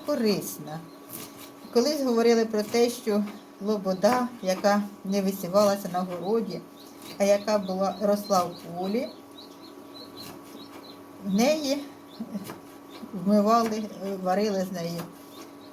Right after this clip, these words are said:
такий своєрідний скраб і вмивали обличчя.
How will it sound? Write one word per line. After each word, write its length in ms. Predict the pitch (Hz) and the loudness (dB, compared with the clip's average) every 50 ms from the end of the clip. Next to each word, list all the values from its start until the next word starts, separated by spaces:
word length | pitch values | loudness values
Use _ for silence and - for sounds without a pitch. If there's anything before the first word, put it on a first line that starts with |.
| - - - - - - - - - - - - - - - - - - - - - - - - 190 | -20 -20 -20 -20 -20 -18 -16 -16 -16 -16 -16 -16 -18 -18 -18 -18 -18 -18 -18 -20 -20 -18 -18 -12 -8
такий 400 | - 180 180 - 214 202 196 190 | -6 -6 -2 0 2 2 2 2
своєрідний 680 | - - 185 180 180 180 180 180 180 180 170 175 170 165 | 0 -2 -4 -2 -2 0 0 0 -2 -2 -2 -4 -4 -6
скраб 480 | 165 - - 185 185 208 233 240 233 233 - - - - - - - - - - - - - - - - - - - | -6 -6 -4 0 4 4 6 4 4 0 -4 -12 -16 -18 -18 -20 -20 -20 -20 -20 -20 -20 -20 -20 -20 -20 -18 -14 -8
і 220 | 208 233 247 254 - - - | -4 -4 -4 -4 -4 -6 -8
вмивали 720 | 170 180 185 180 180 170 175 175 175 185 185 180 185 190 190 - | -6 -6 -4 -4 -4 -2 -2 0 0 0 0 0 -2 -4 -4 -4
обличчя. 800 | 202 196 190 190 202 202 185 165 - - - - - 160 160 | -4 -4 -2 0 0 0 0 0 -4 -10 -12 -8 -6 -6 -6